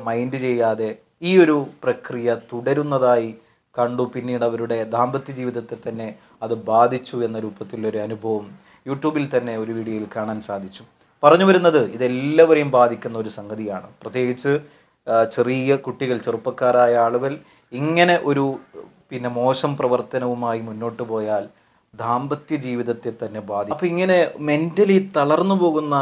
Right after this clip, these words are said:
ഒരു സാഹചര്യം ഇതിലൂടെ ഉണ്ടാകും എന്നത് പഠനവും അനുഭവങ്ങളുമാണ് എന്നതിൽ തർക്കമില്ല.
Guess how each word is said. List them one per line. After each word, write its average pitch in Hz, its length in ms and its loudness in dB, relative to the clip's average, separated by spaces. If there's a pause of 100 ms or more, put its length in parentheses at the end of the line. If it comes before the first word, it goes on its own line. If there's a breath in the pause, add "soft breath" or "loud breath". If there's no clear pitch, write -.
(160)
ഒരു 131 200 -4
സാഹചര്യം 120 640 -2
ഇതിലൂടെ 117 340 -2 (120)
ഉണ്ടാകും 135 500 2
എന്നത് 120 220 -4 (140)
പഠനവും 123 500 0 (380 soft breath)
അനുഭവങ്ങളുമാണ് 151 920 4 (100)
എന്നതിൽ 117 260 -4 (120)
തർക്കമില്ല. 104 480 -6